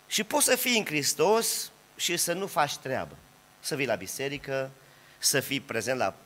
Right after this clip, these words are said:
programe, dar tu să nu fii implicat cu nimic și spune Domnul Iisus că nu se bucură de lucrul acesta.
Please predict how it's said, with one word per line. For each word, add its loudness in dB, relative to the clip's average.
programe, 2
dar 4
tu -6
să 0
nu -4
fii -4
implicat -4
cu -8
nimic -4
și -8
spune -6
Domnul -2
Iisus -8
că -6
nu -4
se 0
bucură -2
de 2
lucrul -2
acesta. -6